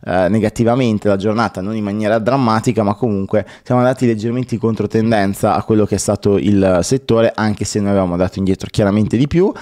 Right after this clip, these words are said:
Ehm, nella giornata di oggi riapriamo leggermente negativi, ma ripeto, siamo sempre qua, nel senso che sì, ok, cinquantasei e nove, poi recuperiamo cinquantasette e due, rimaniamo in questa zona di condensa che va avanti dal ventotto di agosto, ormai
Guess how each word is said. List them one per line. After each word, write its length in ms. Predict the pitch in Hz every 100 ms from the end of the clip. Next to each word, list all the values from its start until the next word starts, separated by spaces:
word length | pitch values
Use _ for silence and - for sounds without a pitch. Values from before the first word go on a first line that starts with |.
| - -
Ehm, 600 | - 131 131 127 120 117 131
nella 180 | 151
giornata 260 | 135 139 127
di 120 | 127
oggi 240 | 131 117 107
riapriamo 400 | 113 120 110 110
leggermente 400 | 113 127 123 113
negativi, 400 | 131 143 143 131
ma 80 |
ripeto, 400 | 120 120 107 -
siamo 280 | 101 131 131
sempre 360 | 131 117 117 104
qua, 300 | 120 110 95
nel 100 | 98
senso 380 | - 104 98 104
che 200 | 107 95 - -
sì, 320 | - 120 110
ok, 300 | - - 113
cinquantasei 640 | 101 113 107 107 107 123 131
e 40 |
nove, 320 | 127 123 120 101
poi 180 | 110
recuperiamo 560 | 104 101 107 127 117 110
cinquantasette 600 | - 107 98 113 - 127
e 60 | 120
due, 280 | 113 113 - -
rimaniamo 520 | 120 127 127 123 123 123
in 100 | 107
questa 380 | 113 - 117
zona 480 | 110 113 113 117 123
di 200 | 110 107
condensa 840 | - 113 110 101 101 104 - 120 107
che 120 | 101
va 200 | 95 101
avanti 600 | 90 98 107 107 110 95
dal 480 | 98 101 110 110 101
ventotto 500 | 101 98 107 - 104
di 80 | 104
agosto, 540 | 120 127 123 - 113
ormai 460 | 110 104 98 104